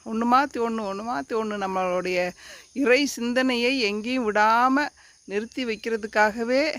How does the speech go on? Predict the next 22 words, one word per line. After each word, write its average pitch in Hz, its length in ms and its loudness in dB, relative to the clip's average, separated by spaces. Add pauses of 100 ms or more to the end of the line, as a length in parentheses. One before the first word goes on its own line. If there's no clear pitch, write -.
(140)
இந்த - 180 -12
உற்சவங்கள் 208 480 -2
வந்திருக்கோன்னு 208 500 -2
நினைப்பேன். - 360 -6 (760)
இப்போ - 180 -16
தீபாவளி 220 420 4
பண்டிகை 220 480 0
அப்படிங்கும்போது 220 480 -2
எல்லாம் 233 340 2
சந்தோஷமா 226 540 -2
கொண்டாடுவோம். 214 540 -2 (880)
ஆனா 240 200 6
அதுக்கு 233 280 0
பின்னாடி 269 240 4
உள்ளதை 233 320 -2
பார்த்தீங்கன்னா 226 440 -2
அந்த 240 140 2
நரகாசுரன் 214 800 0 (480)
அவனுடைய 196 380 2
அழிவு 214 280 0
தான் 240 200 2
காரணம். 185 480 -2